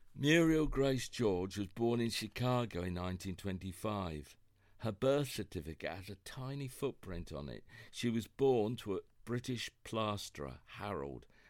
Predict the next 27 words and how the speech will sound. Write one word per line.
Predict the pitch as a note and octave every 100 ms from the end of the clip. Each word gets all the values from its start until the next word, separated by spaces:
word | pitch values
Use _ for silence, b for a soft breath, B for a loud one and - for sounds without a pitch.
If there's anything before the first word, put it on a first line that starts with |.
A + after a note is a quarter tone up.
| b
and | E2+
his | F#2 F2 F#2+
wife, | F#2+ G2+ G2+ -
Ruth, | G2+ F#2 D#2+ - - B B
who | A2+ A2
had | A2
emigrated | B2 C#3 B2+ G#2 G2+ G2+ F2
to | F#2
the | F#2+
Windy | G2 B2 B2 A2 G2+
City | - F#2+ - D#2+ D#2
in | F2
the | F#2+
early | G2+ G2 F#2+
nineteen | F#2 F#2 F#2 F#2 F#2+
twenties. | - G#2 G2 C#2 C#2 - - b b b b b
Skyscrapers | - - - B2 B2+ - - G2 F#2 E2+ E2+
were | F#2
going | F2+ G#2 G#2 G2+ G2
up | G2 -
fast, | - G#2 F#2 E2+ D#2 - - C3 B
and | F#2
he | F#2 A#2+ A#2 F2 G2
was | - E2+ F2
a |
skilled | D#2+ - - F#2+ F#2+ F#2
plasterer. | - F2+ F2+ E2+ - C2+ D#2